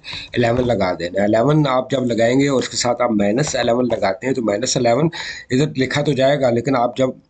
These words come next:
आगे इसकी calculation वगैरह बाज़ औक़ात करते हैं तो वो minus का sign आपको थोड़ा सा तंग करता है, तो आपने ये minus का sign automatically लगाना है कि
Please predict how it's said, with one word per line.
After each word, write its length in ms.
आगे 220
इसकी 180
calculation 440
वगैरह 300
बाज़ 240
औक़ात 280
करते 280
हैं 100
तो 60
वो 80
minus 320
का 80
sign 280
आपको 540
थोड़ा 140
सा 80
तंग 280
करता 280
है, 60
तो 240
आपने 280
ये 120
minus 360
का 100
sign 240
automatically 600
लगाना 360
है 100
कि 80